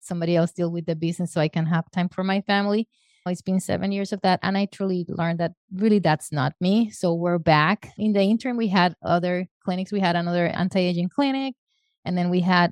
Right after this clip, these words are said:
a, an entertainment business. I own songs and we were on T V and media tour with our artists. And then we decided just for us to be the talent. And now the latest project besides our,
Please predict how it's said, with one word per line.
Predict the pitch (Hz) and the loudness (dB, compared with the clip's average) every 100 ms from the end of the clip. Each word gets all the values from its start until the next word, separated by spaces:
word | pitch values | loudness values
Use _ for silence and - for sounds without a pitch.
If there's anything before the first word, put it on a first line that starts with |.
| - | 0
a, | 175 165 165 170 | 0 2 0 -4
an | - 175 170 170 - | -4 -4 -4 -6 -2
entertainment | 208 208 220 180 202 202 190 165 | -2 0 0 4 4 6 4 4
business. | 170 185 214 233 262 - - | 2 2 2 2 0 -6 -4
I | 165 | -2
own | 165 170 170 185 | -2 -2 -2 -4
songs | - 170 170 175 180 196 | -4 0 2 2 0 0
and | 180 185 _ _ _ _ | -2 -4 _ _ _ _
we | 175 196 | -4 -2
were | 180 185 | 0 0
on | 180 180 | 0 -2
T | 185 208 190 | -2 -2 -2
V | 185 185 180 | -2 -2 -2
and | 175 175 180 | -2 -2 -2
media | 185 180 | 0 0
tour | - 180 180 | -2 -8 -6
with | 175 175 | -4 -4
our | 165 - | -4 -2
artists. | 170 170 175 - | -2 0 -2 -4
And | 185 | -6
then | 185 185 - _ _ _ | -6 -8 -12 _ _ _
we | 226 | 2
decided | 233 240 233 202 | 4 4 2 2
just | 214 - - | -2 -6 -8
for | - - | -4 2
us | 165 175 - | 4 2 0
to | |
be | 185 180 | -4 -2
the | 160 | -2
talent. | - 151 160 208 247 - _ _ _ _ _ _ - - | 2 4 4 2 -2 -8 _ _ _ _ _ _ -6 2
And | 214 | 4
now | 208 196 190 | 6 4 4
the | 180 185 180 | 4 4 4
latest | 196 196 220 240 233 - - _ _ | 2 0 0 -4 -4 -8 -20 _ _
project | 240 233 208 190 | 2 4 4 0
besides | 180 - 180 180 - | -4 -2 0 0 0
our, | 175 180 | -2 -2